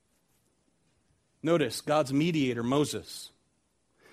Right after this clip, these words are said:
not only confronts Israel of idolatry, he also delivers God's word unashamedly. "Thus says the Lord," he says. So here now, Moses, who actually wrote this years later,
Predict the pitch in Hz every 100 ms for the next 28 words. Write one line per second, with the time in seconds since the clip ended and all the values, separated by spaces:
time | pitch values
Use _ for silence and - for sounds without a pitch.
0 | - - 123 165 208 180 175 160 - 170
1 | 170 160 160 156 143 120 113 107 120 131
2 | 156 - 175 175 - _ _ _ _ _
3 | _ - 135 151 147 165 127 127 139 147
4 | 135 131 139 139 113 139 127 123 123 -
5 | 135 123 110 95 78 - _ - - _
6 | _ _ _ _ _ _ _ - 107 156
7 | 143 - 160 131 107 120 120 170 131 120
8 | - 107 80 - - _ - - - -
9 | 190 170 160 - _ - 269 254 151 135
10 | 190 - _ 127 180 196 160 165 156 160
11 | 151 147 139 160 147 117 143 139 120 147
12 | 117 117